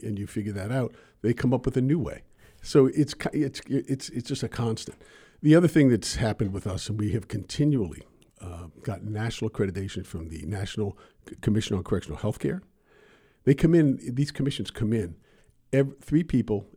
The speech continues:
in this case it would be a doctor, uh, actually a doctor and two other people came in, and they're there for three days. They'll walk up to an officer and say, "What's your mental health policy on this?" They'll go in and take files out on suicides, on other mental health treatment,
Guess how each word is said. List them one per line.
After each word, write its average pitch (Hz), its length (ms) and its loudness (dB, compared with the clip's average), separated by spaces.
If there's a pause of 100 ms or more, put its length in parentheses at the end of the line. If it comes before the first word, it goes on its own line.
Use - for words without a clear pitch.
in 120 60 -2
this 117 100 -2
case 117 240 2
it - 80 -16
would 107 80 -10
be 98 100 -4
a 85 60 -8
doctor, 95 500 -6 (140)
uh, 107 160 -8
actually 95 320 -8
a - 20 -12
doctor 98 400 -10
and 78 140 -10
two 110 240 -4
other 82 120 -8
people 95 400 -10 (220)
came 120 240 -2
in, 113 200 -2 (520)
and 117 100 4
they're 139 120 8
there 139 160 6
for 110 100 -2
three 120 220 0
days. 87 320 -4
They'll 120 100 0
walk 117 240 -2
up 104 100 -4
to 117 60 -6
an 107 80 -2
officer 104 280 -4
and 95 100 -4
say, 90 240 -4 (340)
"What's 123 260 -2
your 123 100 2
mental 113 200 0
health - 220 -4
policy 95 400 -4
on 90 100 -8
this?" 113 300 -6 (380)
They'll 104 100 0
go 107 180 0
in 107 140 2
and 95 80 -4
take 92 180 -2
files 110 380 -2
out 110 160 0
on 82 80 -8
suicides, 120 680 -2
on 90 320 -12 (100)
other 104 200 -6
mental 107 220 -2
health - 220 -8
treatment, 135 420 -6